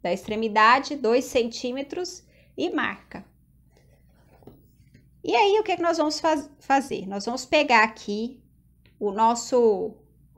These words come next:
nosso, nossa aba, né? A aba porta-cartão. Vamos encontrar o meio dela e vamos posicionar dessa forma, ó.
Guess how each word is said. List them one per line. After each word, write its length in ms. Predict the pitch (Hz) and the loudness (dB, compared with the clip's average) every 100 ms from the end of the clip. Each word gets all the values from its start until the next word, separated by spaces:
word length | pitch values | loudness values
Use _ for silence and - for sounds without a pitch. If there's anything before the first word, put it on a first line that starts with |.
| _ _ _ _ | _ _ _ _
nosso, 600 | 208 208 - 220 202 180 | -6 -6 -4 -2 -2 -4
nossa 580 | 180 202 196 202 190 185 - 208 | -6 -6 -4 -2 -2 -4 -4 2
aba, 540 | 208 254 240 277 285 - _ 202 | 4 4 2 -2 -4 -14 _ -8
né? 380 | 196 233 254 - | -4 -4 -4 -2
A 220 | 214 233 | 2 4
aba 180 | 220 214 | 2 0
porta-cartão. 960 | 208 214 202 - 208 - 202 226 294 - - - - - - - - | 0 0 -2 0 -2 0 -2 -2 -2 -10 -20 -20 -20 -20 -20 -20 -4
Vamos 560 | 233 262 285 - - _ - | 2 2 2 -4 -10 _ -6
encontrar 800 | 247 269 302 302 294 262 294 370 | -2 4 6 6 6 8 10 8
o 100 | 339 | 4
meio 720 | 269 247 240 247 269 427 - - _ _ _ _ | 0 2 2 2 0 -2 -4 -18 _ _ _ _
dela 540 | 240 214 208 220 294 - - - | -2 2 2 2 0 -6 -12 -2
e 80 | 285 | 2
vamos 340 | 330 381 - | 2 2 -10
posicionar 1200 | - 339 427 480 381 370 381 330 277 240 269 302 | 2 6 8 6 2 -2 0 0 0 2 0 -2
dessa 440 | 202 220 294 359 466 | 0 4 4 2 0
forma, 560 | - 214 190 202 208 | 2 2 2 0 -2
ó. 100 | 180 | -2